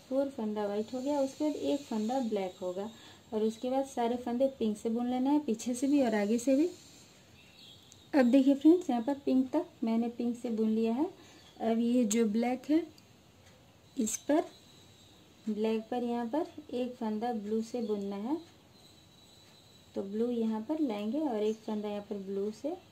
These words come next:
बुन लेंगे। उसके बाद फिर यहाँ पर फोर फंदा ब्लैक होगा, फिर यहाँ पर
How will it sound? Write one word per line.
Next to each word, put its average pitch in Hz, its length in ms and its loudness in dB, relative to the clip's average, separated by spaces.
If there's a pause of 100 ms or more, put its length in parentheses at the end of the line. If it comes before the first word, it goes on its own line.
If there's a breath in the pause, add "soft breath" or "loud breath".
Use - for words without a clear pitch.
बुन 190 220 -10
लेंगे। 190 420 -8 (680 loud breath)
उसके 233 320 -6
बाद 269 200 0
फिर 262 240 -6
यहाँ 240 160 -4
पर 302 220 -4 (160)
फोर 269 200 0
फंदा 214 420 -4 (2500)
ब्लैक 196 480 -6
होगा, 226 260 -4 (4000)
फिर 247 260 -4
यहाँ 220 280 0
पर 349 260 -6